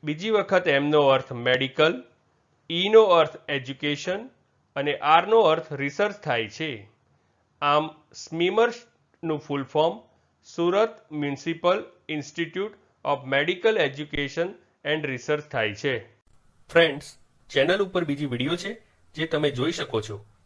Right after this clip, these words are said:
અને ચેનલને લાઈક, શેર, સબસ્ક્રાઇબ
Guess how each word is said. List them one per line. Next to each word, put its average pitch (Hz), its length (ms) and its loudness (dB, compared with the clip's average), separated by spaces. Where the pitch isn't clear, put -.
અને 131 200 0
ચેનલને 135 520 0
લાઈક, 120 300 4
શેર, - 380 4
સબસ્ક્રાઇબ 151 500 4